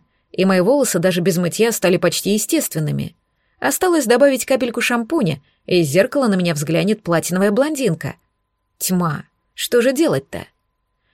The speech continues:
Я так боялась увидеть в отражении белокурую куколку, чей образ ассоциировался со всем плохим в моей жизни, что натянула на голову шёлковый шарфик из числа тех, что расписывала сама,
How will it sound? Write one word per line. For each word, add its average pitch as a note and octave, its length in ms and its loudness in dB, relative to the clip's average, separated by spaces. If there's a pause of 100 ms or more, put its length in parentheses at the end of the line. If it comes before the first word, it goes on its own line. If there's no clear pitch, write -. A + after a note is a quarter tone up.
(120)
Я G#3 160 0
так A#3 200 0
боялась B3 560 2
увидеть A3+ 460 -2
в F3+ 100 -4
отражении A3 680 0
белокурую G3+ 600 2
куколку, - 640 -4 (340)
чей - 300 0
образ C4+ 440 2
ассоциировался A3+ 720 0
со - 140 -2
всем A3+ 240 -2
плохим A3+ 400 -2
в C#3 80 -6
моей D#3+ 220 0
жизни, E3 520 -4 (460)
что - 220 -2
натянула C#4+ 540 0
на A3 180 2
голову E3+ 680 0
шёлковый F3 520 0
шарфик C#4 540 -2 (240)
из F3 120 -2
числа F#3 380 0
тех, C#4+ 220 2
что - 140 -4
расписывала G3+ 600 0
сама, G#3+ 480 -2